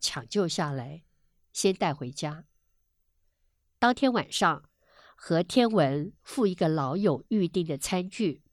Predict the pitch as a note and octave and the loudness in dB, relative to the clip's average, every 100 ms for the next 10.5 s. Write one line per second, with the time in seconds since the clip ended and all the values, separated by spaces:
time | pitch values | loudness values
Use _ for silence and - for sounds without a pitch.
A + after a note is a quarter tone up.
0 | _ _ _ _ _ _ _ - E3+ - | _ _ _ _ _ _ _ -2 0 2
1 | D3+ E3 E3+ E3 - - - - F3+ F#3 | 0 0 -2 -4 -12 -14 -2 0 2 4
2 | A3+ F3+ D3+ E3+ C#3+ D3 D#3 F#3 G3+ C#3 | 4 4 2 0 0 2 2 4 2 0
3 | - - D3+ D#3+ - F#3 C#3+ - B3 B3 | -2 -2 0 0 0 0 -2 0 0 0
4 | A3+ C3 A#2+ C3 C3 F#3 _ _ _ _ | 0 -2 -4 -6 -6 -12 _ _ _ _
5 | _ _ - G3 F3 E3+ A3 A3 A3+ G#3 | _ _ 2 2 2 -2 -2 2 4 2
6 | G#3 C3+ - A3 E3 D3 - - - C#3 | 0 -6 -4 -4 -4 -6 -10 -6 -4 -2
7 | E3 C3 C#3 - _ _ _ _ _ _ | -2 -4 -6 -14 _ _ _ _ _ _
8 | _ - - - B3 A#3 G3 D3 E3 - | _ -20 -6 0 0 4 4 4 0 0
9 | G3+ E3 D3+ - - D#3 D#3+ F#3+ D3+ - | 0 0 -2 -4 -4 -4 0 0 0 -2
10 | - G#3+ - G3 | 0 0 0 -4